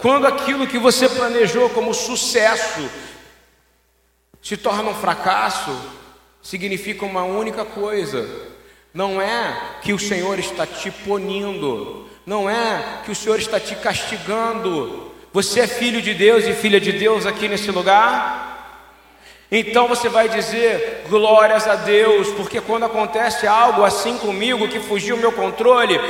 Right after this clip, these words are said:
o Senhor está chamando a minha atenção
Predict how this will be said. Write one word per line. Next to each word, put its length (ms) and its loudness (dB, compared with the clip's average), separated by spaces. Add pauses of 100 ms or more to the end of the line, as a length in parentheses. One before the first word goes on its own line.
(180)
o 80 -2
Senhor 880 4
está 640 2
chamando 720 2
a 80 6
minha 380 -2
atenção 1040 2